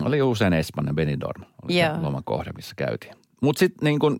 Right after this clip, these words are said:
Speaker 1: ostettiin tuliaisia. Et
Speaker 2: Niin,
Speaker 1: ei
Speaker 2: niin.
Speaker 1: ollut, ei ollut mitään sellaista, että otettiin joku kivi jostain tai mitä tahansa nyt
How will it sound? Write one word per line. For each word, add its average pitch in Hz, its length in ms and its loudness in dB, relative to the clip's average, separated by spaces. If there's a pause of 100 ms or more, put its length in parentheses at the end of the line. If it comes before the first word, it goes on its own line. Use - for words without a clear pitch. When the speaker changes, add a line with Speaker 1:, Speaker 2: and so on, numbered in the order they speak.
(280)
Speaker 1:
ostettiin 98 460 0
tuliaisia. 69 580 -6
Et 95 140 -2
Speaker 2:
Niin, - 80 4
Speaker 1:
ei - 60 6
Speaker 2:
niin. 120 40 6
Speaker 1:
ollut, 127 240 4
ei 113 100 4
ollut 117 160 4
mitään 107 260 2
sellaista, 92 380 2
että 80 120 -2
otettiin 78 280 -2
joku 78 240 -6
kivi 80 260 -2
jostain 53 540 -6 (160)
tai 71 260 0 (600)
mitä 82 180 2
tahansa 82 340 2
nyt 95 280 -2